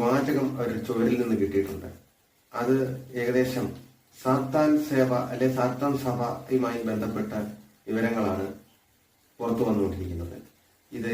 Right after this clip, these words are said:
ഏകദേശം, ഏഹ്, സാത്താൻ സഭയുമായി ബന്ധപ്പെട്ട് ജാസ്മിൻ പ്രവർത്തിച്ചിട്ടുണ്ടാകാം എന്നാണ് ഇതിൽ നിന്ന് നമുക്ക് മനസ്സിലാക്കാൻ കഴിയുന്നത്. കേരളത്തിൽ അങ്ങിങ്ങായി വേര് ഊന്നി വരികയാണ് ഈ സാത്താൻ സഭ. ഞാൻ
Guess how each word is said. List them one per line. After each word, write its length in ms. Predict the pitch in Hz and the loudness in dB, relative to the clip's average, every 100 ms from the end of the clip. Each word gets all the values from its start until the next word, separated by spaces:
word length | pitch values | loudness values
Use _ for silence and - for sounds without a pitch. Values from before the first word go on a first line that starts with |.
| 113 | 4
ഏകദേശം, 460 | 127 135 135 - 127 110 - - _ - | 4 2 0 -2 -6 -6 -12 -20 _ -8
ഏഹ്, 200 | 110 104 - | -6 -6 -4
സാത്താൻ 360 | 120 123 139 131 127 | -4 -2 2 2 4
സഭയുമായി 760 | 131 127 123 123 - 127 117 117 113 | 0 2 2 0 0 0 0 -2 -2
ബന്ധപ്പെട്ട് 440 | 113 107 107 123 113 | -2 -4 -4 -2 -2
ജാസ്മിൻ 400 | 113 113 123 113 | -2 -2 -2 -2
പ്രവർത്തിച്ചിട്ടുണ്ടാകാം 1080 | 117 117 143 - 123 104 107 110 113 110 110 - | -2 -2 -2 0 -2 2 2 2 2 -2 -6 -6
എന്നാണ് 380 | 98 110 104 98 101 110 | -6 -4 -4 -4 -4 -2
ഇതിൽ 120 | 104 104 | 0 2
നിന്ന് 160 | 104 101 | 2 2
നമുക്ക് 180 | 101 98 | 0 -2
മനസ്സിലാക്കാൻ 480 | 98 104 107 104 101 | -2 0 0 0 -2
കഴിയുന്നത്. 400 | 98 101 101 104 135 - - _ _ _ _ _ _ _ _ | -2 -2 -4 -6 -8 -12 -20 _ _ _ _ _ _ _ _
കേരളത്തിൽ 480 | 123 139 147 135 147 131 - - _ _ _ _ _ _ | 2 4 4 0 -2 -2 -8 -18 _ _ _ _ _ _
അങ്ങിങ്ങായി 480 | 123 139 147 143 139 | 2 6 6 6 4
വേര് 380 | 127 131 151 151 - 131 | 6 8 8 6 4 4
ഊന്നി 180 | 127 139 120 | 4 4 2
വരികയാണ് 380 | 113 107 101 101 | 2 2 2 0
ഈ 120 | 104 | -2
സാത്താൻ 280 | 107 110 101 92 | -2 0 -2 -2
സഭ. 120 | 87 - - _ _ _ _ _ _ _ 120 | -8 -12 -14 _ _ _ _ _ _ _ 2
ഞാൻ 180 | 127 | 4